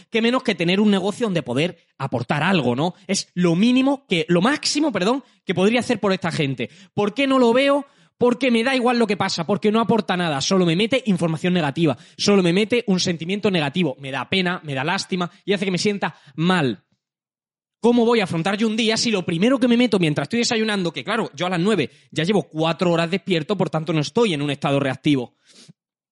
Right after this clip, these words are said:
Estoy completamente en un estado dominante de mi mente, por rechazar eso que veo.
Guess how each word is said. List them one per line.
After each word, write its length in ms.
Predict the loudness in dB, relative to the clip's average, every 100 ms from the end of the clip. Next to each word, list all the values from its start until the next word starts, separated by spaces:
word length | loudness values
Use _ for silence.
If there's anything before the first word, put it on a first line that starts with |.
| _ -6
Estoy 240 | -2 -2
completamente 640 | -2 -2 -2 -2 -2 -2 -2
en 100 | -4
un 60 |
estado 260 | -6 -4 -2
dominante 500 | 0 -2 -2 -4 -4
de 80 | -4
mi 100 | -2
mente, 360 | -2 -4 -8 -10 _ _
por 180 | -2 0
rechazar 440 | -4 -6 -6 -6
eso 220 | -4 -6
que 100 | -6
veo. 220 | -4 -6